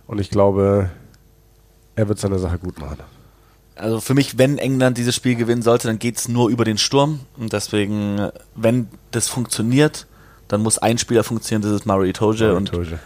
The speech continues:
Speaker 2: dann wird er auch Man of the Match. Und deswegen ist er für mich der Spieler bei England.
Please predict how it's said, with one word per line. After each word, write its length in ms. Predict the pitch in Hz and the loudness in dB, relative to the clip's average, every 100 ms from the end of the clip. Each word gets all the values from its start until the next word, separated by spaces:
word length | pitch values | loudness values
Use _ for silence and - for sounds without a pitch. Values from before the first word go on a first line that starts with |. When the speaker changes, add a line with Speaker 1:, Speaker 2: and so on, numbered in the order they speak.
| - | -6
Speaker 2:
dann 160 | 101 98 | -2 2
wird 140 | 104 | 2
er 60 | 98 | 2
auch 100 | 90 | 2
Man 120 | 101 | 0
of 80 | 98 | -2
the 60 | 95 | -2
Match. 280 | 101 - - | -2 -4 -6
Und 100 | 92 | -2
deswegen 520 | 95 98 92 95 92 - - - - - - - - _ | -2 0 -2 -2 -6 -12 -20 -20 -20 -20 -20 -20 -20 _
ist 240 | 123 117 - | 2 4 4
er 220 | 113 107 | 4 4
für 160 | - | 2
mich 340 | 107 104 - - | 4 4 2 -2
der 280 | 107 101 98 | 4 4 4
Spieler 280 | - 101 | 0 2
bei 120 | 98 87 | 2 2
England. 420 | 95 95 117 | 0 -4 -6